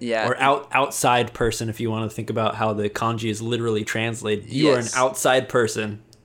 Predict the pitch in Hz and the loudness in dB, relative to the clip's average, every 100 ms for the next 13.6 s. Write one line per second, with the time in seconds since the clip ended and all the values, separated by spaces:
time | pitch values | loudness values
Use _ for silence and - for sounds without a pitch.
0 | _ - 156 180 135 139 127 - 123 117 | _ 0 4 6 6 2 -4 -2 -2 -2
1 | - - 131 120 107 95 175 240 226 254 | -6 -12 -6 -2 -2 2 6 6 4 2
2 | 202 202 208 214 247 214 139 143 151 196 | 4 4 4 6 6 6 6 2 0 4
3 | 190 180 180 - 160 175 165 - - 175 | 6 4 2 2 4 4 2 -2 2 4
4 | 175 175 170 - - _ 170 180 175 175 | 6 6 4 -2 -20 _ 2 2 4 2
5 | 165 - 135 165 160 170 165 165 - - | 2 -6 2 4 4 4 2 0 -10 0
6 | 165 190 240 254 - 214 277 - - _ | 4 6 4 2 2 6 6 4 -6 _
7 | _ _ _ _ _ - 127 135 - 139 | _ _ _ _ _ -2 0 0 2 2
8 | 139 - 175 170 220 220 165 254 262 202 | 4 4 2 4 2 2 4 6 6 4
9 | 143 113 - _ - - - - 110 135 | 4 0 -8 _ -4 -4 -10 -6 -2 0
10 | - 147 143 131 120 104 - 123 147 - | 4 6 6 6 4 2 -4 2 2 4
11 | 131 113 85 _ _ _ - - - 151 | 4 4 0 _ _ _ -16 -12 4 8
12 | 202 165 160 143 160 160 - - 135 - | 10 8 8 8 8 8 6 2 0 2
13 | 131 117 110 95 - | 2 4 2 -2 -2